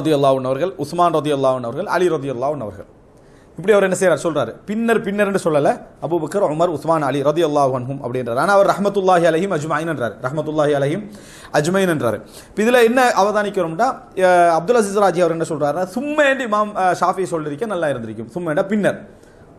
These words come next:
அபூபக்கர், சும்மா உமர், சும்மா உஸ்மான், சும்மா அலி. பின்னர், பின்னர் என்று சொல்லிருக்க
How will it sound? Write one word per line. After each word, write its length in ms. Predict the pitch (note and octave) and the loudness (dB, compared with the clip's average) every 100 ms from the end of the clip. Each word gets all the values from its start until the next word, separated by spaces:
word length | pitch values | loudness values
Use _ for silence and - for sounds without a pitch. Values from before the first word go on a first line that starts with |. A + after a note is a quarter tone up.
| - | -4
அபூபக்கர், 520 | E3 G3+ F3+ - A#3+ - - - - | 0 2 2 2 -2 -4 -16 -20 -6
சும்மா 440 | - A#3 A#3 F3 | 0 2 4 2
உமர், 240 | F3 - - - - - - | 2 0 -2 -14 -20 -20 -20
சும்மா 360 | - A3+ A#3+ G3+ | -2 2 2 2
உஸ்மான், 440 | F#3 F3+ G#3 A#3 - - - | 0 0 0 -2 -12 -20 -10
சும்மா 300 | - A3 A#3 | -4 0 2
அலி. 220 | F3+ B2 - E3 - - - | 2 0 -6 -8 -12 -20 -4
பின்னர், 360 | A#3+ C4+ C4+ | -2 2 0
பின்னர் 240 | G#3 A#3+ A#3 | 0 0 0
என்று 160 | G#3+ | 0
சொல்லிருக்க 480 | F#3+ F#3 F3 F3 A#3+ | -2 -2 -2 -2 -4